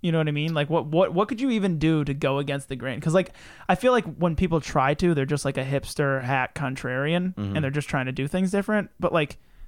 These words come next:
Speaker 1: like, what could you actually do to <laughs> say
Speaker 2: True
Speaker 1: any change?
Speaker 2: rebellion, I think, would look like somebody, like, being honest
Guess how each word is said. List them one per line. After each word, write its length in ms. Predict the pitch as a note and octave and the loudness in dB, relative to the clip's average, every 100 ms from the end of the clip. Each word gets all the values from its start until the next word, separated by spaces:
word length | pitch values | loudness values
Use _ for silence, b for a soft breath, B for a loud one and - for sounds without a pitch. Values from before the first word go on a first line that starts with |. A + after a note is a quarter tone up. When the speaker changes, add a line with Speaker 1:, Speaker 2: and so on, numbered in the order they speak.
| - - - G3 | -20 -20 -2 2
Speaker 1:
like, 100 | G3+ | 4
what 100 | D4+ | 4
could 120 | E4 | 6
you 100 | B3 | 4
actually 320 | A3+ - G#3 | 4 2 2
do 140 | F3+ D#3 | 4 4
to 200 | C#3 F3 | 2 2
<laughs> 240 | - A3+ | 2 2
say 220 | - G#3+ | 2 2
Speaker 2:
True 140 | D3 D#3+ | 6 6
Speaker 1:
any 40 | |
change? 60 | F#3 | 8
Speaker 2:
rebellion, 480 | C#3+ C3 D#3 E3+ D#3+ | 8 6 6 4 2
I 120 | B2 | 2
think, 300 | C#3 C3 A#2+ | 2 0 0
would 320 | A#2+ G#2+ G2 | 2 2 2
look 280 | G2+ G2+ - | 0 0 0
like 200 | F#2+ F#2 | 0 0
somebody, 440 | A2 G2+ G2 F#2+ | -2 -2 -2 -2
like, 300 | F#2 G2 F#2 | -4 -4 -4
being 220 | G2+ F#2+ - | -4 -4 -6
honest 440 | F2+ F2+ F#2 - | -6 -6 -6 -10